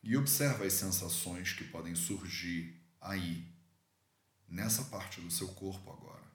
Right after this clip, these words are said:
Observa a posição da sua perna direita e observa a relação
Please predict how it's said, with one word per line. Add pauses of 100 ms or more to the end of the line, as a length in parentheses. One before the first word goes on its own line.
(4000)
Observa
a
posição (640)
da
sua
perna
direita (3000)
e
observa
a
relação